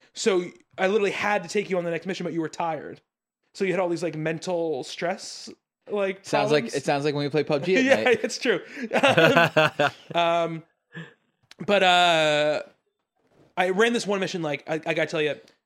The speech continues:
Speaker 1: five different times. I had to keep reloading it 'cause everybody kept dying. And so finally I got it, and I got through the part that was really messing me up. I was like, "Awesome." And I was like, "Okay, I gotta extract this, this person." And they were like, "Oh,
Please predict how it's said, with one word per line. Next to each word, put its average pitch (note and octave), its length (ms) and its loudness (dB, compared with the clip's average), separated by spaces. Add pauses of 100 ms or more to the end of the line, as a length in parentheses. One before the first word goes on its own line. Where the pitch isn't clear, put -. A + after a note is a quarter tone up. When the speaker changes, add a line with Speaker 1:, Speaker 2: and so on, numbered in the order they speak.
(280)
Speaker 1:
five D#3+ 320 2
different D#3+ 300 -6
times. C3+ 340 -6
I D#3 60 -6
had E3+ 100 -4
to E3 60 -8
keep E3+ 180 -8
reloading E3 400 2
it C3+ 80 -8
'cause D3+ 180 -6 (300)
everybody G3 400 2
kept E3+ 220 -6
dying. C3+ 440 -6 (400)
And F#3 80 -4
so F#3+ 80 -2
finally G#3 220 2
I - 20 -2
got F3 300 2
it, F3 100 0
and F3 80 -2
I E3 60 0
got G3 260 0
through B3 260 0
the A3 80 6
part G#3 200 -2
that E3+ 60 -4
was E3+ 180 -4 (120)
really G3 800 -2
messing F3+ 340 -6
me E3+ 140 -4
up. G3 380 0 (220)
I - 40 -6
was F3+ 100 -6
like, F3 220 -8
"Awesome." F3 500 -4 (400)
And F3 120 -2
I F3+ 80 0
was E3+ 100 -4
like, F3+ 100 -2
"Okay, G3+ 160 -2
I F#3+ 40 0
gotta F#3 160 0
extract F3 580 -4
this, E3+ 360 -6
this E3 180 -10
person." A#3+ 440 -4
And F3+ 140 -6
they F#3 80 -2
were F3+ 80 0
like, E3+ 240 -2
"Oh, G3 380 2